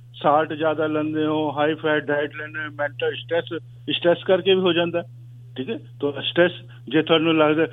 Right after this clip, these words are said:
ਅਸੀਂ ਹਰ, ਹਰ ਸਿਸਟਮ ਨੂੰ, ਪੂਰੇ ਸਿ-, ਸਿਸਟਮ ਨੂੰ ਅਸੀਂ ਸਹੀ ਕਰਦੇ ਹਾਂ। ਤੋ again ਕਿਸੇ ਨੂੰ ਇਹ ਪ-, ਪ੍ਰੋਬਲਮ ਹੋਵੇ, ਸਿਕਸ ਫੋਰ ਸੈਵਨ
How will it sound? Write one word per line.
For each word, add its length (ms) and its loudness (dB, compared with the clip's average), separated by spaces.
ਅਸੀਂ 220 4
ਹਰ, 460 0
ਹਰ 200 0
ਸਿਸਟਮ 420 0
ਨੂੰ, 140 0
ਪੂਰੇ 280 4
ਸਿ-, 240 -2
ਸਿਸਟਮ 340 -2
ਨੂੰ 160 0
ਅਸੀਂ 120 -6
ਸਹੀ 220 0
ਕਰਦੇ 320 0
ਹਾਂ। 80 -18
ਤੋ 320 0
again 380 2
ਕਿਸੇ 260 0
ਨੂੰ 240 4
ਇਹ 140 0
ਪ-, 220 0
ਪ੍ਰੋਬਲਮ 420 2
ਹੋਵੇ, 260 2
ਸਿਕਸ 280 2
ਫੋਰ 180 4
ਸੈਵਨ 420 2